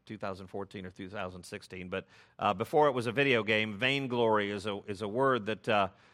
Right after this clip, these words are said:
you know, I've heard people describe Michael Jackson as vainglorious. So didn't he have an album called Vainglorious?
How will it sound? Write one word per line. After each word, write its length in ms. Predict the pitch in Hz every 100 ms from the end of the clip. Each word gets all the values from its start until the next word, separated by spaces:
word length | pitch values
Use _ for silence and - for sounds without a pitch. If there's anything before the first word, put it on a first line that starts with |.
| _ 131
you 80 |
know, 100 | 120
I've 220 | 110 117 123
heard 240 | 120 95
people 260 | 135 117 104
describe 380 | - 131 117
Michael 260 | 113 117 120
Jackson 400 | 131 139 - 104
as 140 | 98
vainglorious. 800 | 92 110 110 107 113 123 110 92 -
So 160 | 120
didn't 220 | 113 143
he 60 | 202
have 100 | 170
an 60 | 139
album 280 | 139 156
called 220 | 156 156 139
Vainglorious? 640 | 156 156 160 160 160